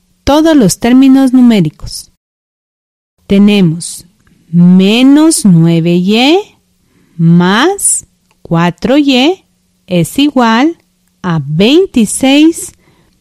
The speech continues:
menos treinta y seis. Realizamos la reducción de términos semejantes.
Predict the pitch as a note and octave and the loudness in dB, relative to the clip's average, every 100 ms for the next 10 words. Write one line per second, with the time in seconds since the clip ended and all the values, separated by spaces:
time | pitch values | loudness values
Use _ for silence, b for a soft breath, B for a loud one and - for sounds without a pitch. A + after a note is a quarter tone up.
0 | _ F3+ F3 F3 F3+ F#3 G3 A3 F#4+ A4+ | _ 0 4 4 2 2 2 2 0 -4
1 | - - _ _ - D3 D3 D3+ G3 A#3+ | -10 -14 _ _ -16 -8 -6 -4 -4 -4
2 | - G4 A4 - - _ _ _ _ _ | -2 -2 -2 -6 -20 _ _ _ _ _
3 | _ _ _ _ _ _ - A#3 D4 D#4+ | _ _ _ _ _ _ -4 0 2 0
4 | - F#3+ G3+ B3+ D#4+ - - _ _ _ | 0 0 2 2 0 -4 -12 _ _ _
5 | _ _ _ _ _ _ E3 D#3 F3 E3+ | _ _ _ _ _ _ -6 -2 0 0
6 | G3+ - - C#4+ E4 A#3+ - D3+ D#3 E3+ | 0 -4 -2 0 2 0 -4 -4 0 2
7 | F#3+ A3 A3+ A#3+ D#4+ D#4 D4+ E3 E3+ - | 0 0 0 0 0 2 0 -2 -12 -16